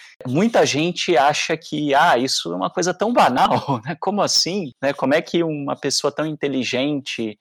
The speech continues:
vai ser pego dessa forma? E, na realidade, isso tem muito a ver com o narcisismo do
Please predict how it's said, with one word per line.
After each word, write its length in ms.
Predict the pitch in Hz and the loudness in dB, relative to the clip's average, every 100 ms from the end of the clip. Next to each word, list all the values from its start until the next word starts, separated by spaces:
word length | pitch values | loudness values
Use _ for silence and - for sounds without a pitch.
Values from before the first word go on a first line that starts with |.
| - | -2
vai 160 | 127 | 0
ser 160 | - 143 | 0 -2
pego 360 | - 127 127 123 | 2 2 2 2
dessa 340 | 127 131 143 | 2 2 -2
forma? 500 | - 131 113 - - _ | -4 -4 -2 -4 -16 _
E, 160 | - 123 | -8 -6
na 180 | 131 220 | -2 0
realidade, 920 | 240 180 135 110 113 139 147 110 107 131 | 2 4 2 0 2 2 0 -4 -10 -10
isso 260 | 123 - | -8 -8
tem 240 | - 160 180 | -4 -4 -4
muito 380 | 143 175 196 147 | -4 -6 -2 -2
a 80 | |
ver 180 | 127 135 | -2 -4
com 280 | 135 139 156 | -4 -4 -4
o 40 | 135 | -6
narcisismo 720 | 127 - 135 120 127 143 143 | -10 -12 -10 -8 -8 -10 -12
do 340 | 131 120 127 | -6 -4 -4